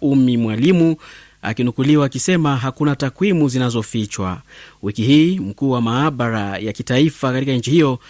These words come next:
alisimamishwa kazi baada ya Rais Magufuli kutilia shaka namna ya upimaji huo. Shirika la fedha duniani I M F limekubali kuitolea nchi ya Kenya mkopo wa shilingi bilioni sabini na tisa nukta tatu,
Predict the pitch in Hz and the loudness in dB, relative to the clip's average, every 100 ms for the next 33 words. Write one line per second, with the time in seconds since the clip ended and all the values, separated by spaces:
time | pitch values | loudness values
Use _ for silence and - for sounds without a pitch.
0 | - - _ - 127 139 151 156 180 175 | -20 -20 _ -4 -4 0 2 2 0 -2
1 | - 240 320 120 107 117 131 127 120 131 | -4 -4 -4 -4 -4 -4 -2 -2 0 -2
2 | 135 127 120 120 170 156 131 113 - - | -2 -4 -2 -2 0 2 2 0 -8 -20
3 | _ 123 127 139 139 123 165 160 - 113 | _ -4 0 2 2 0 -2 -2 -2 -4
4 | 101 - _ - 120 131 117 110 107 - | -6 -10 _ -4 0 2 0 -2 -4 -2
5 | 123 117 110 110 101 101 98 98 87 95 | 0 -2 -4 -4 -4 -4 -6 -6 -6 -10
6 | 131 _ _ _ _ _ _ _ _ _ | -14 _ _ _ _ _ _ _ _ _
7 | - - - - _ - 185 233 240 190 | -20 -20 -20 -20 _ 0 2 4 2 0
8 | 175 202 196 175 175 165 160 165 170 180 | 0 0 0 2 0 0 2 2 2 2
9 | 170 170 165 156 156 165 - 180 156 151 | 0 0 0 2 2 0 -2 -2 0 -2
10 | 143 165 170 151 151 143 147 165 151 151 | -2 0 0 0 -2 0 0 2 2 0
11 | 156 147 - 170 151 143 - 165 151 139 | 0 -4 0 0 2 0 -2 -4 0 -2
12 | - 156 151 143 131 139 160 151 135 135 | 0 2 2 2 0 2 2 2 0 0
13 | 151 143 135 - 180 156 143 - 120 160 | 2 0 0 -4 -4 -2 -2 -2 -6 -2
14 | 185 - 165 165 | -2 0 2 2